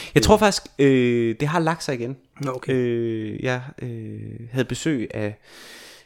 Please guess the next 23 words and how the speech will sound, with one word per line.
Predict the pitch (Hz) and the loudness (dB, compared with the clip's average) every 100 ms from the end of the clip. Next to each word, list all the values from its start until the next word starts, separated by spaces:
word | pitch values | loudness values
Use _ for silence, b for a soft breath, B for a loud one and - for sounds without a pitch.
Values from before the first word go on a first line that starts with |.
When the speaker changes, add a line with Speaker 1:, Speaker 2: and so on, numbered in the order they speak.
| B | B
Speaker 1:
øh, | - 98 95 92 95 - - - - - - - _ _ _ | -8 -8 -8 -8 -8 -8 -10 -10 -10 -14 -18 -20 _ _ _
mit, | - 107 104 - - - | -6 -6 -6 -14 -16 -8
øh, | 101 95 95 95 98 95 - | -6 -6 -8 -10 -12 -12 -8
min | 107 101 | -8 -8
kones | - 107 120 139 - | -6 -4 -4 -6 -6
fætter, | - - - B B B B - - | -4 -4 -6 B B B B -12 -6
øh, | 107 98 92 92 90 | -4 -4 -4 -4 -2
Speaker 2:
Mm. | 269 254 - | -4 -6 -6
Speaker 1:
i | |
går | 110 147 - | 2 2 2
faktisk, | - 107 - 85 - - | -4 -6 -6 -10 -10 -10
og | - | -8
han | 123 | -4
bor | 143 135 | -2 -2
i | 104 | 0
New | 104 95 | 0 0
York. | 92 98 | -2 -4
Han | 131 123 | -4 -4
sagde, | - 110 | -2 -2
det | - | -2
var | 110 113 - | -6 -6 -8
en | 127 | -16
helt | - - 226 226 - | -14 -6 -4 -4 -8